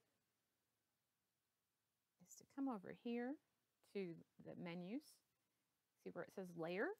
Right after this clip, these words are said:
If I look at the layers that are currently existing, I've got that per pale device, which is the image we were working with.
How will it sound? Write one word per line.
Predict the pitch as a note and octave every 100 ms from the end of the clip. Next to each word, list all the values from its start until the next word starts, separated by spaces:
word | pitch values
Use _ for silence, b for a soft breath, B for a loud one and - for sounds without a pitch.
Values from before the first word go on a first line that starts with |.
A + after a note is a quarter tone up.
| _ _ _ _ _ _ _ _ _ _ _ _ _ _ _ _ _ _ _ _ _ -
If |
I | G3
look | A#3+ D#4
at | -
the | F#4+
layers | F3+ D3 - - G#3 - - _ _ _ _ _
that | -
are | E3 -
currently | D#3 - E3
existing, | D#3 - E3+ - - - -
I've | F3 -
got | E3+ D#3+
that | F3 - -
per | G#3+
pale | G#3+ - G#3+
device, | F#3+ F3 D#3+ - B3+ -
which | E3 -
is | - F3 - - _ _ _ _ _
the | - D#3+
image | E3+ E3+
we | E3+
were | F#3 D4+
working | - - -
with. | C2 B3